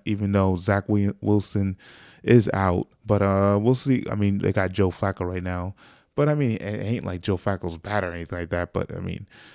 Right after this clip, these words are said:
it's the Jets. But we'll see how that goes. I mean, also for the Ravens, you know, with Lamar Jackson, with his contract and everything, how they couldn't get it done. We'll see how that season plays out. They have a tough division,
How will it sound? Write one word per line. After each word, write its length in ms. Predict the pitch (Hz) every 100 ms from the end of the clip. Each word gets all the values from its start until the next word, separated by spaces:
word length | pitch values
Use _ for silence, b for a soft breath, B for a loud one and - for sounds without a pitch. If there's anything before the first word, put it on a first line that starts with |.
| B B
it's 140 | 101
the 80 | 104
Jets. 300 | 92 98 101
But 160 | - 120
we'll 180 | 185
see 160 | 185 180
how 160 | 147 113
that 160 | 107
goes. 340 | 95 98 98 -
I 60 |
mean, 220 | 104 95 92
also 400 | 107 110 - 104
for 140 | -
the 100 | 92
Ravens, 560 | 90 110 104 107 104 98
you 80 |
know, 140 | 92 87
with 220 | 85 85
Lamar 320 | 87 92 95
Jackson, 580 | 87 98 101 98 110 98
with 120 | 87
his 140 | 87 -
contract 560 | - 107 98 110 101
and 100 | 104
everything, 460 | 104 98 104 101 95
how 220 | 90 92
they 160 | 90 90
couldn't 220 | 104 95
get 120 | 90
it 160 | 85 82
done. 380 | 113 113 113 110 B B B
We'll 80 | 107
see 140 | 107
how 160 | 95 87
that 260 | 104 107
season 320 | - 113 110
plays 280 | 101 110 110
out. 300 | 107 101 104 B B B
They 80 | -
have 200 | 92 90
a 60 | 90
tough 260 | - 101
division, 600 | - 101 101 101 95 107